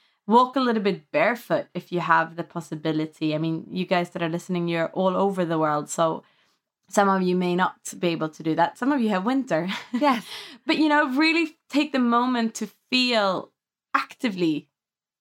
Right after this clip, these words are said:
Speaker 1: be grounded.
Speaker 2: Yeah. You know, that, so that makes me think of another thing to, to have this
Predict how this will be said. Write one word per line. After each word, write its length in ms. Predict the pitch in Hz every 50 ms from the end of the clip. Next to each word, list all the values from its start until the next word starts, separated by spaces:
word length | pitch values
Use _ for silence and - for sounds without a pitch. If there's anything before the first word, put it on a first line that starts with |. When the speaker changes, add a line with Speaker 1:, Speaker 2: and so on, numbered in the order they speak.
| _ _
Speaker 1:
be 180 | 247 262 247
grounded. 600 | - - 151 131 123 143 160 139 - - - - _ _ _ _
Speaker 2:
Yeah. 420 | _ 240 285 311 302 254 196 - - - _ _ _ _ _ _ _
You 100 | - 254
know, 140 | 254 269 262
that, 280 | 226 262 262 269 262 -
so 400 | - - 226 220 208 202 180 170 - -
that 260 | 202 214 247 - -
makes 300 | 202 185 180 - - -
me 140 | 196 180 175
think 260 | - 175 160 156 -
of 80 | 165
another 420 | 160 160 160 165 165 165 190 185 175
thing 520 | - _ - 156 147 143 143 147 151 147 -
to, 380 | - - 156 151 147 143 135 - _ _ _ _ _ _ _ _
to 120 | - - 170
have 240 | 180 185 160 151 147
this 500 | 151 143 135 - _ - - - -